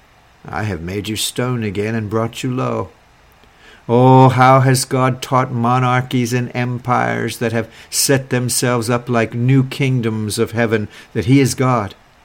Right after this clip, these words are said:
and that there is none else. Again, how has he taught this great truth to monarchs?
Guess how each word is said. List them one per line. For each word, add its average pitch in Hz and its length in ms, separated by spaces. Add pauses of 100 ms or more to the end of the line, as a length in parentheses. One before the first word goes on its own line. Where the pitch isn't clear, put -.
(640)
and 120 140
that 117 140
there 110 160
is 113 300 (380)
none 107 220
else. 95 460 (1200)
Again, 139 380 (380)
how 143 400
has 143 240
he 143 100
taught 135 420
this 131 260 (100)
great 135 340
truth 135 420 (220)
to 131 100
monarchs? 117 840